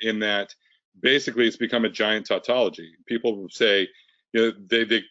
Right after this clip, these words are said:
they go out of their way to make it institutionally painful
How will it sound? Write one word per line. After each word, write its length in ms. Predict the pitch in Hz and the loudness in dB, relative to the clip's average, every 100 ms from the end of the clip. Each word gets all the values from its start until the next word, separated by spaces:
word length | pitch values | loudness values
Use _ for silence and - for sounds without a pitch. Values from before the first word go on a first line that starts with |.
| 101 | _
they 160 | 120 110 | 0 2
go 200 | 123 127 | 2 4
out 200 | 151 175 | 2 2
of 60 | |
their 140 | 160 139 | 2 4
way 260 | 135 131 | 4 4
to 100 | 120 | 2
make 240 | 113 117 - | 0 -2 -2
it 140 | 110 131 | -4 -4
institutionally 800 | 135 - 120 151 143 - 120 - | -6 -10 -8 -6 -6 -4 -6 -6
painful 640 | - 135 147 127 98 85 | -6 -4 -4 -4 -6 -6